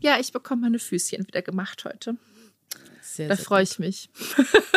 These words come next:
Speaker 2: So, und ab jetzt
Speaker 1: Und
Speaker 2: haben wir dann auch immer fr-, äh, treue Fußfetischisten, die noch zuhören.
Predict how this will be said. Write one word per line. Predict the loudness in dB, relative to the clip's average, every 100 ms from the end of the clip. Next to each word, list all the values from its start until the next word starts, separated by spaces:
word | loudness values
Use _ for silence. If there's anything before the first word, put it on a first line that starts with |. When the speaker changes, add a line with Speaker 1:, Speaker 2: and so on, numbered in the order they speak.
| 2 2 2
Speaker 2:
So, | 6
und | 6
ab | 6
jetzt | 6 6
Speaker 1:
Und | 6
Speaker 2:
haben | 6
wir | 6
dann | 6 4
auch |
immer | 4 4 4
fr-, | 2 2
äh, | 4 4 4
treue | 4 4 6 2
Fußfetischisten, | 0 -2 0 0 2 4 4 2 2 2
die | 4
noch | 2
zuhören. | 2 2 4 2 0